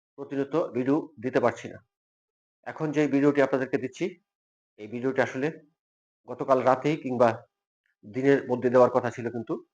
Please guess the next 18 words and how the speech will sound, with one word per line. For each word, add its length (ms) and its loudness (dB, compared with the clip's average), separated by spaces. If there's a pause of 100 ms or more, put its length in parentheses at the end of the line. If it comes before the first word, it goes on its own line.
(380)
সেটি 200 -10 (260)
দিতে 220 -4
পারিনি 240 2 (120)
শারীরিক 280 -4 (260)
অসুস্থতার 460 -10
কারণে। 200 -6 (800)
তো 140 -20
যাই 180 -2
হোক 100 -4 (100)
দর্শক, 260 2 (760)
আপনারা 260 -4
ক্ষমা 240 2
করবেন 220 2 (1120)
এবং 120 -8 (100)
প্রত্যেকে 360 0 (640)
আপনারা 240 -4
আমার 140 2
জন্য 120 0